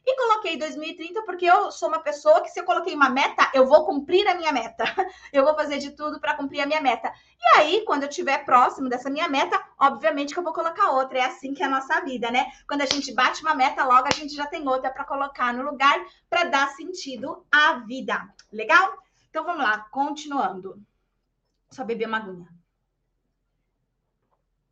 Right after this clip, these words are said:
Psicóloga, você sabe onde trabalha o psicólogo perinatal? <laughs> Tema dessa nossa live.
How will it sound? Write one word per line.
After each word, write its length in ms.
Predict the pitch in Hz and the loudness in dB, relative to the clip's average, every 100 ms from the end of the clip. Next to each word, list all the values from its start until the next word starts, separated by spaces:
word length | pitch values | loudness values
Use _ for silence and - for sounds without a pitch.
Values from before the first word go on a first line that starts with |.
| _ _ _ _ _ _ _ _ _ _ _ _ _ _ _ _ _ _ - - | _ _ _ _ _ _ _ _ _ _ _ _ _ _ _ _ _ _ -14 -14
Psicóloga, 800 | - 466 453 427 427 254 196 - _ _ | -2 -2 2 4 4 2 -2 -6 _ _
você 340 | 466 - 440 | -6 -2 -2
sabe 640 | 302 - 277 277 247 240 - | -2 -2 0 0 0 -8 -2
onde 360 | 339 466 415 262 | 0 0 -4 -8
trabalha 840 | 240 220 185 262 277 233 214 - - | -4 -4 2 6 6 4 -2 0 6
o 240 | 370 466 | 6 6
psicólogo 760 | - - 240 254 302 302 233 240 | 0 -14 0 6 6 4 0 2
perinatal? 680 | 254 233 214 220 285 262 392 - | 2 2 0 -6 0 2 2 -4
<laughs> 160 | - _ | -18 _
Tema 280 | 254 262 254 | 2 2 2
dessa 260 | 254 262 | 0 0
nossa 300 | 226 220 220 | -2 -4 -4
live. 520 | 208 214 247 311 320 | -2 0 -2 -4 -12